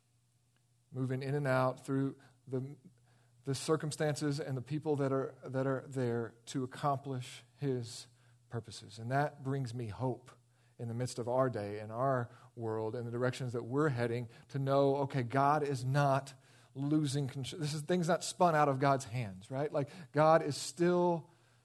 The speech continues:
on the throne, still in control, and that has very real implications for you and I and how we posture ourselves in today's world. So that, that's kind of the hope of, uh, or kind of the, the underlying theme in a nutshell of this book, but I think we're gonna find,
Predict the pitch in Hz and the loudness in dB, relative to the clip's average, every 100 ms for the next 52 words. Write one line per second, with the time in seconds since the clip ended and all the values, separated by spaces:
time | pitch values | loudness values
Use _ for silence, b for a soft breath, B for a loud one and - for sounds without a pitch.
0 | b _ - 156 170 196 - 127 123 123 | b _ 2 4 4 2 -2 -4 -4 -4
1 | - 156 147 170 185 185 - 120 131 143 | -2 -2 -2 -4 -4 -6 0 0 0 2
2 | 156 147 151 131 135 160 156 135 151 139 | 2 4 0 2 2 4 4 2 2 2
3 | 131 120 135 131 127 - 131 131 123 120 | -4 -4 -4 -4 -8 -6 -2 0 0 0
4 | 110 117 117 113 B - 123 117 117 107 | -2 -4 -4 -6 B -4 -2 -2 -6 -4
5 | 110 107 101 98 90 101 - 151 190 208 | -6 -8 -10 -10 -12 -14 -6 4 6 6
6 | B B 196 196 226 185 156 185 190 - | B B -2 2 4 6 6 6 4 6
7 | 165 151 - B B - 147 143 143 160 | 6 6 -2 B B 2 6 6 6 4
8 | 214 202 156 147 165 180 190 185 180 160 | 4 4 2 4 4 4 4 6 4 2
9 | - 165 170 156 147 143 151 - 156 147 | -2 -2 -2 -2 -2 0 0 2 4 6
10 | 160 170 170 143 139 147 165 156 151 147 | 8 6 6 2 -2 0 0 2 2 2
11 | 147 170 160 151 135 160 156 156 | 2 -2 -2 -2 0 2 4 4